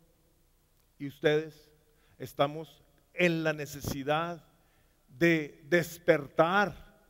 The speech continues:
y decir, "Nosotros hemos de traer cada día". Cada día tenemos oportunidades de predicar el evangelio. Y en ocasiones,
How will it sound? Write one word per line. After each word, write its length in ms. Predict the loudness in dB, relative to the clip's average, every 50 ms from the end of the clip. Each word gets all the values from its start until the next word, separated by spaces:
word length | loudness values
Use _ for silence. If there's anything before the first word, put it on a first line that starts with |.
| _ _ _ _ _ _ -2
y 80 | 2
decir, 800 | 2 2 0 0 0 0 0 2 2 0 -2 -4 -12 -20 -20 _ -16
"Nosotros 880 | -14 -12 -12 -12 -12 -8 -4 -2 -2 -2 -2 0 0 0 0 0 -6 -12 -2
hemos 320 | 0 0 0 0 -4 -8
de 80 | -8 -8
traer 500 | -6 -4 -2 0 2 2 2 0 0 -4 -12 _ _ _ _ _ _ _
cada 260 | -10 -8 -8 -8 -10
día". 440 | -10 -12 -10 -10 -10 -10 -10 -14 _ _ _ _ _ _ _ _ _ _ _ _ _ _ _ _ _ _ _ _ _ _ _ _ 0
Cada 320 | 2 2 4 4 2 4
día 180 | 4 4 4 4
tenemos 480 | 2 2 2 2 0 0 -2 0 0
oportunidades 960 | 0 0 0 -2 -2 -2 -4 -8 -10 -8 -4 0 2 2 2 2 2 0 0 0
de 120 | 0 0
predicar 560 | 0 -2 -4 -4 -4 -6 -2 0 0 0 0
el 100 | 0 -4
evangelio. 840 | -4 -4 -4 -8 -10 -12 -12 -4 -2 -2 -2 -2 -6 -10 -12 -12 -16 _ _ _ _ _ _ _ _ _ _ _ _ _ _ _ _ _ _ _ _ _ _ _ _ _ _ _ _
Y 140 | -4 -2 -2
en 100 | -2 -2
ocasiones, 960 | -4 -8 -10 -14 -14 -12 -10 -8 -8 -8 -8 -8 -10 -10 -12 -16 -20 -20 -20